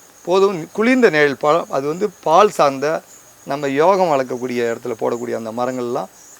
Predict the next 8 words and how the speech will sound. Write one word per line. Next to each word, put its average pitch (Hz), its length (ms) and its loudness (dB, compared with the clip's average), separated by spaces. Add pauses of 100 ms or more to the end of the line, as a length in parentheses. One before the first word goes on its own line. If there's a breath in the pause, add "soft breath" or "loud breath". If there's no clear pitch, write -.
(160)
குளுமைத்தன்மை 180 460 0
உள்ளது. 110 420 -8 (720)
இந்த 185 320 -2 (160)
காற்று 202 380 2
வெளியில 147 560 -4
இருக்கக்கூடிய 139 640 -6 (340)
தீய 196 260 -2
மாசுக்களையும் 147 840 -6